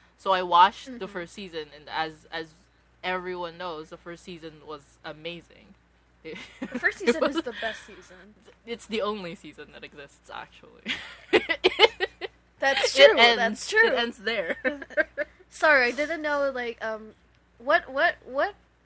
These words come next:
Speaker 2: Killing Eve was a limited series. What, what? I don't know what I was talking about
Speaker 1: <laughs>
Speaker 2: earlier in season two, season three. I just,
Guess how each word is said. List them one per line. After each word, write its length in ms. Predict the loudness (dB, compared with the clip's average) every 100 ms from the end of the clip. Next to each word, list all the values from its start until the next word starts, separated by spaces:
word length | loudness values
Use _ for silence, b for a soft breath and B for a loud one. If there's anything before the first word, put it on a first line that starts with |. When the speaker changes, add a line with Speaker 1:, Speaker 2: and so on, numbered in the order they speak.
| -16
Speaker 2:
Killing 260 | -14 -12 -12
Eve 140 | -12
was 120 | -14
a 60 | -14
limited 560 | -12 -10 -10 -8 -10 -10
series. 600 | -10 -10 -10 -16 -20 -8
What, 220 | -4 -4
what? 180 | -2 -2
I 100 | -2
don't 180 | -4 -6
know 60 | -8
what 180 | -8 -6
I 60 |
was 140 | -8 -8
talking 220 | -10 -8
about 220 | -8 -8
Speaker 1:
<laughs> 40 | -6
Speaker 2:
earlier 380 | -6 -4 -4 -6
in 140 | -8 -12
season 400 | -16 -12 -12 -12
two, 340 | -6 -4 -4 -4
season 280 | -10 -14 -14
three. 200 | -10 -10 -10 B B -10
I 80 |
just, 180 | -8 -8